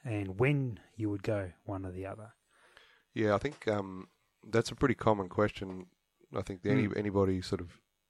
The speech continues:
Speaker 2: that has been in shooting for a long time seems to get asked, and it's, it's a good one to ask. Um, it's interesting, like, what I think with,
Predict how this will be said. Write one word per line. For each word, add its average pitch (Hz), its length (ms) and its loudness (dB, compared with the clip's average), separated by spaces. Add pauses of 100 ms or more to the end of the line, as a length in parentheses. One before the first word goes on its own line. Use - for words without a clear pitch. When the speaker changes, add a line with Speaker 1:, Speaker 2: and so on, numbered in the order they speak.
(180)
Speaker 2:
that 107 160 -2 (100)
has 98 140 -4
been 98 260 2
in 92 220 -6
shooting 95 320 0
for 95 100 -2
a 95 60 4
long 92 160 2
time 95 260 0
seems 98 200 -6
to 90 60 -8
get 87 140 -4
asked, 101 380 2
and 95 160 -4 (1080)
it's, - 300 2
it's - 160 -6
a 90 60 -4
good 110 140 6
one 92 180 2
to 90 60 6
ask. 101 320 8 (140)
Um, 95 400 0 (680)
it's - 140 -4
interesting, 120 400 0
like, 101 160 6
what 101 140 6
I 101 80 6
think 95 260 -4
with, 92 140 -6